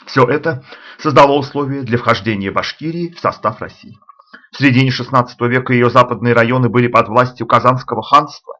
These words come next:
Зауральская часть входила в состав Сибирского ханства, а основные земли подчинялись Ногайской Орде. Расчленение Башкирии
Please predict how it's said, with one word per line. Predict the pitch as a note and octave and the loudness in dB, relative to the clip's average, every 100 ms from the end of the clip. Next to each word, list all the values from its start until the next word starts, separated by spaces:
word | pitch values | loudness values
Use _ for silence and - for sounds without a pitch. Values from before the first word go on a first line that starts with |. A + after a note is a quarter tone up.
| _ _ - | _ _ -4
Зауральская | A#2 C3 B2+ C#3 - C3 | 0 4 4 2 -2 -2
часть | A#2+ C3 C3 | 0 0 0
входила | - B2 A2+ B2+ A#2 | -2 -2 0 -2 -2
в | |
состав | A2 G#2 A#2+ A#2+ | -4 -2 -2 -2
Сибирского | - A2+ D3+ - - C3+ | -6 -4 -6 -6 -6 -4
ханства, | B2+ F#2+ - _ - _ _ | -2 -2 -4 _ -20 _ _
а | C3+ | 2
основные | B2+ C3+ A#2+ G#2+ G2+ | 4 2 0 -2 -6
земли | G#2+ D3+ D3 | -6 -6 -6
подчинялись | - - F#2 F2 E2+ - _ | -8 -12 -10 -10 -10 -16 _
Ногайской | C#3 C3 G2 F#2+ - A2 | 2 4 2 -4 -6 -2
Орде. | A2+ A#2 B2 C3 - _ _ _ - - C#3+ | 0 0 -4 -10 -12 _ _ _ -20 -8 2
Расчленение | D#3+ - C#3 C3+ C3 C#3 B2+ | 2 2 0 2 2 2 2
Башкирии | A2 G2+ - F#2 D2 - | 2 0 -6 -14 -14 -18